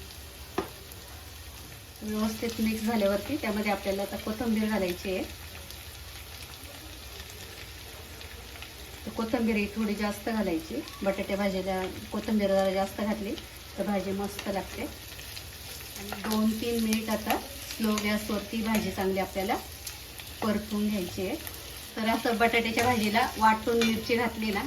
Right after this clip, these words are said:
तर भाजी खूप अशी टेस्टी होते. ते एकदा नक्की करून बघा. ते टिफिनला काय,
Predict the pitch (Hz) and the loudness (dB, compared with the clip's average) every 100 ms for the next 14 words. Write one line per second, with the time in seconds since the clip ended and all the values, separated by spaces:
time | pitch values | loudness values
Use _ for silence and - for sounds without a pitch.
0 | - 214 214 196 202 220 214 214 226 233 | -2 0 2 2 0 0 0 0 2 2
1 | 233 - 247 214 185 - - - 208 208 | 2 0 -2 -2 -2 -6 -6 -4 -2 0
2 | 202 208 214 - 233 226 214 208 208 202 | 0 0 -2 -2 0 2 2 0 0 0
3 | - - - - - - - - - - | 0 -4 -6 -10 -10 -12 -12 -14 -14 -12
4 | - - - - 208 214 226 - 220 214 | -10 -8 -8 -6 -4 0 -2 0 0 2
5 | 202 196 202 | 0 0 0